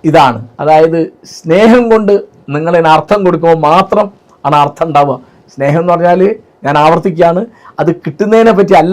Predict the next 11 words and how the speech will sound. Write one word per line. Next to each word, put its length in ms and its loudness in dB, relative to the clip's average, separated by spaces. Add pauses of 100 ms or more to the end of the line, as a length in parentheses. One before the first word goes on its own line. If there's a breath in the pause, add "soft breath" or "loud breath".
(120)
ആലോചിക്കേണ്ടത്, 520 0 (300)
അത് 100 -2 (120)
കൊടുക്കുന്നതിനെ 520 0
പറ്റിയാണ്. 300 -8 (360 loud breath)
അത് 160 2
നമ്മൾ 160 2 (120)
വേറൊരാൾക്ക് 420 4 (100)
കൊടുത്തിട്ട് 500 2
അയാൾക്കൊരു 380 4
സന്തോഷം 260 0
ഉണ്ടാവുമല്ലോ, 320 0